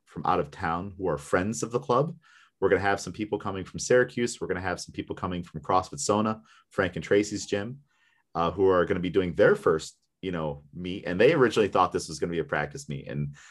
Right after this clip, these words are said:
Frank has broken the news to them that this is gonna be more of a, uh, a, not a practice meet, but it's still, y-, in essence, a practice meet,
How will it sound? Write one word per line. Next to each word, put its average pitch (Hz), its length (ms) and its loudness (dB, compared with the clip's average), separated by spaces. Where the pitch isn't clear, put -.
Frank 95 280 2
has 87 160 2
broken 92 320 4
the 85 60 0
news 87 260 -2
to 87 60 -4
them 82 220 -2
that 82 100 -8
this 73 160 -8
is 71 220 -8
gonna - 200 -2
be 98 200 4
more 90 240 2
of 82 80 0
a, 82 260 4
uh, 69 540 -4
a, 64 140 -10
not 117 260 4
a 131 60 6
practice 135 460 0
meet, 131 160 -2
but 143 80 6
it's 143 120 2
still, 190 480 6
y-, - 240 -10
in 135 140 0
essence, 139 400 2
a 82 60 -4
practice 71 460 -8
meet, 78 140 -20